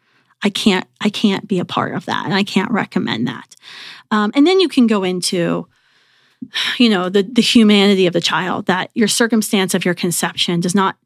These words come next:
change your value. Um, and no matter, you know, if my father would go out and commit an act of terrorism or mass murder or something today, nobody in their, well, unless they're on Twitter,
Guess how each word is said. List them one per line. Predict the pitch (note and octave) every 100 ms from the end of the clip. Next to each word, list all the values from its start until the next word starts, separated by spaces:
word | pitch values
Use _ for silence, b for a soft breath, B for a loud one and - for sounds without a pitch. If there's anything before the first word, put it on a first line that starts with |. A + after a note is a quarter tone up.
| _
change | - - F3+ E3+ E3+
your | E3
value. | E3 F3+ - - D#3 D3+ - B B B B
Um, | F#3 F3 E3+ -
and | G#3
no | G3+
matter, | G3 F#3+ -
you | G#3
know, | F3 E3
if | G3+ -
my | G#3 A3
father | G#3+ F3+ F3 F3
would | F3
go | F#3 E3+
out | E3+ D#3+ -
and | F#3
commit | F#3+ F3 E3+ - -
an | F3+
act | E3 E3 -
of | F#3+ F#3 -
terrorism | G3+ E3+ E3 E3+ - F3+ F3+
or | - F#3+
mass | F#3+ F3 F3
murder | F#3 F3 F3 E3+ D#3
or | F#3
something | F#3+ F3 F#3
today, | F3 F3+ F3+
nobody | G3 G#3+ A3 G#3 G3+ F#3 F#3 B B B B _ _ _ _ _ _ _ -
in | A3+
their, | F#3+ F3+
well, | F#3+ F3
unless | F3 G3 -
they're |
on | F3
Twitter, | E3+ - E3 F3